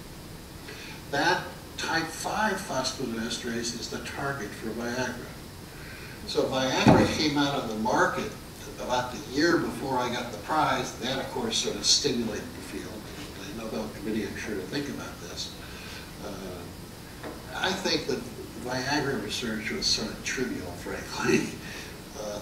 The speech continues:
when I travel, I'm of-, often called the father of Viagra. I hate that term. <laughs> I'll tell you a story in a moment about that,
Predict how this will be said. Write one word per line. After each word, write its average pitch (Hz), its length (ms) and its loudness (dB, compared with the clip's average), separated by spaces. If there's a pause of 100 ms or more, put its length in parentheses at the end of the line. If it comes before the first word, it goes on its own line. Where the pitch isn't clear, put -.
when 120 120 -4
I 127 120 0
travel, 135 580 0
I'm 117 180 -4
of-, 120 500 -2
often 117 380 4
called 123 280 0
the - 60 -6
father 120 440 2
of 104 260 -6
Viagra. 110 420 0
I 123 80 -2
hate 131 380 0
that - 160 -6 (100)
term. - 360 4
<laughs> - 1700 12
I'll - 180 8
tell - 200 8
you - 80 10
a - 140 6
story 165 680 10
in 135 100 4
a - 60 0
moment 127 400 4 (520)
about - 420 4
that, - 360 0